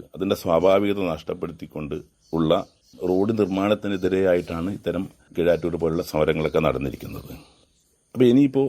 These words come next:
കീഴാറ്റൂരിലൊക്കെ ഈ ഒരു വർഷത്തിലൂടെ ഇനിയിപ്പോൾ കാണാൻ പോകുന്ന, കീഴാറ്റൂർ എന്ന് പറയുന്നത് ഇതിൻ്റെ ഒരു കേരളം മുമ്പോട്ട് വെക്കുന്ന ഒരു ഉദാഹരണം മാത്രമാണ്. അപ്പോൾ അത്തരം പ്രദേശങ്ങളിലൊക്കെ ഇനി വരാൻ പോകുന്ന വലിയൊരു ദുരന്തം എന്ന് പറയുന്നത് ഈ ഒരു വെള്ളക്കെട്ടുണ്ടാക്കുന്ന, ഈ വെള്ളക്കെട്ടിൻ്റെ സമ്മർദ്ദത്തെ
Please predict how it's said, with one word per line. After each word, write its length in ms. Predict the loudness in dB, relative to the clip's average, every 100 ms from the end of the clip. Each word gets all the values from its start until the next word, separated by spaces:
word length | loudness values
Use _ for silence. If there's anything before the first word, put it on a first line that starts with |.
| -2
കീഴാറ്റൂരിലൊക്കെ 680 | 2 4 4 0 -2 -4 -2
ഈ 40 |
ഒരു 100 | 0
വർഷത്തിലൂടെ 600 | 0 -2 -6 -6 -4 -2
ഇനിയിപ്പോൾ 280 | -2 -2 -4
കാണാൻ 260 | -2 -2 0
പോകുന്ന, 300 | 0 -2 -4 -10
കീഴാറ്റൂർ 420 | -10 -6 -2 -2
എന്ന് 140 | 0 0
പറയുന്നത് 260 | 0 0
ഇതിൻ്റെ 180 | -2 -2
ഒരു 120 | -2 -6
കേരളം 340 | 0 2 2 0
മുമ്പോട്ട് 320 | 0 0 -2
വെക്കുന്ന 240 | -4 -2 -2
ഒരു 100 | -2
ഉദാഹരണം 500 | 0 -2 -2 -2 -2
മാത്രമാണ്. 380 | -4 -6 -10 -16
അപ്പോൾ 200 | -10 -4
അത്തരം 220 | 0 2 2
പ്രദേശങ്ങളിലൊക്കെ 720 | 2 0 0 -4 -2 -4 -2
ഇനി 100 | -2
വരാൻ 240 | 0 -2 -2
പോകുന്ന 280 | -2 -2 -2
വലിയൊരു 260 | -2 -2
ദുരന്തം 480 | 0 0 2 0 0
എന്ന് 160 | 0 0
പറയുന്നത് 460 | -2 -2 -6 -6 -8 -10 _ -20 _
ഈ 100 | 0
ഒരു 140 | 2
വെള്ളക്കെട്ടുണ്ടാക്കുന്ന, 1040 | 2 2 0 0 -4 -4 -2 -2 -2 -4 -4
ഈ 80 | 2
വെള്ളക്കെട്ടിൻ്റെ 600 | 4 4 2 0 0 -2
സമ്മർദ്ദത്തെ 640 | 0 0 0 0 -4 -4